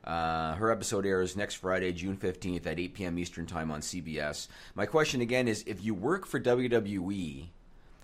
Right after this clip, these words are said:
how do you not know that that's Stephanie McMahon? Anybody on that show that doesn't know that's Stephanie McMahon and you work for the company, you're either a complete fucking moron.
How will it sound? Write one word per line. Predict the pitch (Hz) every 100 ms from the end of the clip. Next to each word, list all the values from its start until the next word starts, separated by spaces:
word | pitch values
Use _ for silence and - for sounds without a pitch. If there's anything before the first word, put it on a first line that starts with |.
| -
how | - 170
do | 208
you | 196
not | 160 113
know | 123 120
that | 95 87
that's | 95 -
Stephanie | 104 110 98
McMahon? | 95 87 87 80
Anybody | - 202 220 214 196
on | - 127 131
that | 127 110
show | - 120
that | 110 80
doesn't | 123 127 131
know | 113 110
that's | 113
Stephanie | - 104 101 98
McMahon | 92 95 95
and | 90
you | 85
work | 92 110
for | -
the | 92
company, | - 90 - 123 147 - - - -
you're | 95 113
either | 139 110
a |
complete | 95 92 85 135 135
fucking | - 107 - 98
moron. | 95 90 80 69 76